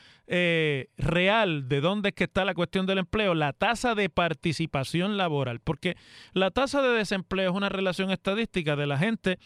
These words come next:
que no trabaja y están buscando empleo y se identifican a ellos mismos como que están en el grupo trabajador, que quiere decir que están buscando empleo,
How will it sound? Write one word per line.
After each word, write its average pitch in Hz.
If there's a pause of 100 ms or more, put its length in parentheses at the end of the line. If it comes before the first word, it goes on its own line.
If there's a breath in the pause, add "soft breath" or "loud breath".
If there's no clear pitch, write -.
(300 loud breath)
que 147
no 196
trabaja 220 (100)
y 185
están 220
buscando 185
empleo 147 (200 loud breath)
y 180
se 185
identifican 190
a 180
ellos 196
mismos 247
como 170
que 143
están 233 (240 loud breath)
en 165
el 160
grupo 202
trabajador, 226
que 214
quiere 190
decir 233
que -
están 208
buscando 190
empleo, 156